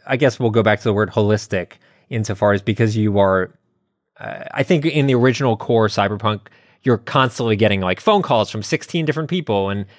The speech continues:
being pulled in all these different directions, and it was hard to, like, kind of put your, uh, mitts on the main story unless you, like, really just mainlined it. And here, this all felt like it was all kind of building to an eventual climax within Phantom Liberty,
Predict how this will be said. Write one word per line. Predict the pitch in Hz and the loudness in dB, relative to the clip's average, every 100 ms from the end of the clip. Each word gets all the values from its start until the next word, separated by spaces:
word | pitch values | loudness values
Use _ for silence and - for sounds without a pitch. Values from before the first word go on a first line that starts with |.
| _ _ | _ _
being | 143 127 | -2 -2
pulled | 110 139 131 | 0 0 2
in | |
all | 120 123 | 2 2
these | 120 | 0
different | 117 127 | -4 -2
directions, | 120 143 - 127 113 | 2 2 0 -2 0
and | 113 | 0
it | 110 | 0
was | 113 | -4
hard | - 113 113 | 0 2 2
to, | 117 | 0
like, | 107 101 - _ _ _ _ _ | 0 0 -4 _ _ _ _ _
kind | - 120 | -2 0
of | 107 92 - _ _ _ _ - | 0 -2 -12 _ _ _ _ -8
put | 147 - | -6 -4
your, | 113 101 90 - | -4 -4 -6 -12
uh, | 113 104 95 87 | -8 -4 -4 -6
mitts | 92 123 120 120 - - | -10 -4 0 0 0 -6
on | - 110 107 | -2 0 0
the | |
main | 104 104 104 104 | 0 2 2 0
story | - - 104 104 | -4 0 0 2
unless | 104 101 98 107 | 0 -2 -4 -2
you, | |
like, | 98 90 87 | 0 -2 0
really | 110 107 | 2 2
just | 98 98 101 | 2 -2 -4
mainlined | 95 104 101 90 90 | -4 -2 -2 -4 -4
it. | 92 - _ _ _ | -6 -6 _ _ _
And | 117 117 | -4 -4
here, | 165 160 139 | 0 4 4
this | 123 117 | 4 2
all | 123 110 | 4 2
felt | - 120 107 | 0 0 0
like | 110 104 | 0 -2
it | 101 | -2
was | 98 | -2
all | 98 95 | 2 0
kind | 95 104 | 0 -4
of | 90 | -4
building | 101 98 98 101 101 101 - _ | -2 0 0 -2 -2 -6 -12 _
to | - | -2
an | 113 | 0
eventual | 95 95 - 95 | 0 -2 -4 -10
climax | - 95 98 95 101 | -6 -4 -2 -4 -4
within | 98 98 101 | -6 -6 -6
Phantom | 98 113 113 | -4 -4 -4
Liberty, | 123 127 131 135 | -4 -2 -2 -4